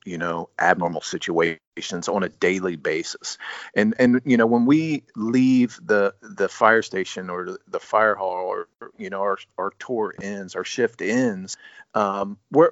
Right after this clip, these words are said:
we're normal people. We're dads, we're husbands, we're wives, we're, we're coaches, we're friends, we're family.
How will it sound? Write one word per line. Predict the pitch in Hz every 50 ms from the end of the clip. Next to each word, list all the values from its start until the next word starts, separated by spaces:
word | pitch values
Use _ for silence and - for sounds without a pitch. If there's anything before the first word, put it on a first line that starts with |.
| _
we're | - 160 170
normal | 160 160 165 165 165 156
people. | - 185 208 - - 101 101
We're | 90 101 110 101
dads, | 95 101 110 113 123 139 151 147 139 117 -
we're | 113 107
husbands, | 101 123 139 139 135 139 156 156 147
we're | 117 104 101
wives, | 95 98 107 117 127 139 151 147 139 - _ _ _ _ _ _ _ _ _ _ _ _ _ _ _ _ _ _ _ _ - -
we're, | 113 107 98 95 _ - - - _ -
we're | - 113 101
coaches, | - - - 147 156 156 - - 156 160 151 -
we're | 104 107 95
friends, | - - - 131 131 139 143 143 147 - -
we're | 101
family. | - - - 127 135 135 135 139 139 139 139